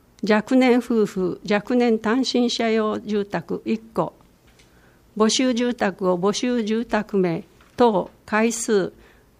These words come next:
入居基準の順に紹介します。竹之内B棟、一階単身者家族。宮園A棟、一階単身者家族。向原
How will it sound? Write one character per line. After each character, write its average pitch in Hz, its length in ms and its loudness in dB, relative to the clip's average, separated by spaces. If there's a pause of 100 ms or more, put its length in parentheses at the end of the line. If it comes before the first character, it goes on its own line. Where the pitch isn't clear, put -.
(600)
入 247 220 4
居 247 180 0
基 240 140 -4
準 208 220 2
の 220 120 4
順 208 280 4
に 233 120 4
紹 208 260 0
介 196 200 0
し - 180 2
ま 190 160 4
す。 - 320 -20 (1400)
竹 262 280 2
之 254 120 6
内 208 280 6
B 247 240 4
棟、 175 400 2 (120)
一 208 100 4
階 220 380 2
単 233 240 4
身 233 280 2
者 214 200 -2
家 208 160 -2
族。 185 400 -2 (680)
宮 233 240 8
園 226 360 8
A 254 180 4
棟、 196 300 2
一 190 120 -2 (140)
階 233 240 0
単 233 240 2
身 226 280 2
者 220 180 -2
家 214 180 -4
族。 - 340 -4 (1040)
向 208 100 4 (280)
原 196 400 2